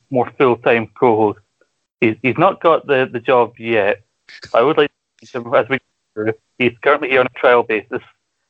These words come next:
You've heard him before, and if you've heard his previous episodes, you've more than likely looked at the time and said, "Oh, look, look how long this episode is."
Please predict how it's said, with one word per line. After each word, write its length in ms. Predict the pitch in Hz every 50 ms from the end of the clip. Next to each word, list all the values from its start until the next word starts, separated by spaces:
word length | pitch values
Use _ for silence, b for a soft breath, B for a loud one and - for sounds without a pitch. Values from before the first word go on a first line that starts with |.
| _ -
You've 120 | 123 -
heard 220 | - 151 165 160
him 140 | 160 147 131
before, 400 | 113 - - - 117 110 110 117
and 120 | 113 113 113
if 160 | 110 - -
you've 320 | 123 117 117 113 110 107 _ -
heard 160 | 147 151 143
his 80 | 120 -
previous 280 | - 123 117 113 107 -
episodes, 480 | - 110 - 113 _ - 117 120 120 110 _ _ _ _ _ _ _ _
you've 140 | - 117 113
more 120 | 135 147 139
than 100 | 127 120
likely 200 | 117 117 113 117
looked 240 | 120 135 117 117
at 40 | 120
the 200 | 117 - - -
time 100 | 117 117
and 80 | 113 -
said, 180 | - 127 113 - _ _ _ -
"Oh, 140 | 156 147 143
look, 240 | 156 - - - _ _ _ _ _ -
look 100 | 165 -
how 120 | 165 156
long 300 | 147 151 151 147 131 117
this 160 | 117 113 -
episode 480 | 151 139 - - - _ - 117 107 107
is." 120 | 104 101